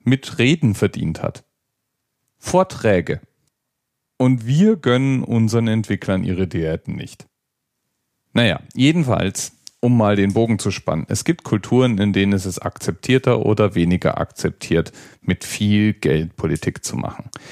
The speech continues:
In den U S A scheint es so mittelakzeptiert zu sein. Trump ist, obwohl es in den U S A ja sehr viele erfolgreiche Unternehmer gibt,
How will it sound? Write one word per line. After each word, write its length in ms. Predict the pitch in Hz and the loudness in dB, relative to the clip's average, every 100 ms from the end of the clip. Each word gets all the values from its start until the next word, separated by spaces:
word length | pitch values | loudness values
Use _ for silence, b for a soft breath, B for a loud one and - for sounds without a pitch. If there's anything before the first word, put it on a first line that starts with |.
| B B | B B
In 120 | 127 | 2
den 120 | 123 | 2
U 140 | 123 | 4
S 200 | 123 - - | 2 2 -4
A 240 | 82 156 | 0 0
scheint 360 | - 98 113 135 | 0 -2 -2 -2
es 220 | 123 - | -4 0
so 180 | 120 117 | 2 2
mittelakzeptiert 1080 | 107 127 135 98 - 85 - 69 - 78 - | 4 2 2 -2 -2 -6 -6 -8 -4 -6 -4
zu 120 | 85 | -4
sein. 380 | - 62 - - B _ _ _ _ _ _ _ | -2 -4 -4 -10 B _ _ _ _ _ _ _
Trump 440 | - 131 180 208 - | -4 0 0 -2 -2
ist, 480 | 143 165 - - - | 0 2 -2 -8 -6
obwohl 460 | 107 101 117 156 196 | -6 -2 2 4 4
es 160 | 180 | 0
in 100 | - | 0
den 140 | 147 135 | 0 0
U 180 | 135 | 0
S 220 | 135 120 - | 0 0 -4
A 260 | 113 131 | -2 0
ja 400 | 139 120 117 113 | 2 2 0 -2
sehr 360 | - 104 110 104 | -4 -2 0 0
viele 460 | - - 147 156 139 | -4 -2 0 2 0
erfolgreiche 920 | 110 107 - 127 131 - - 110 - | -2 -8 -2 0 0 -4 -4 -4 -4
Unternehmer 560 | 104 98 101 127 110 | -4 -2 0 0 -2
gibt, 320 | 92 - - | -4 -6 -8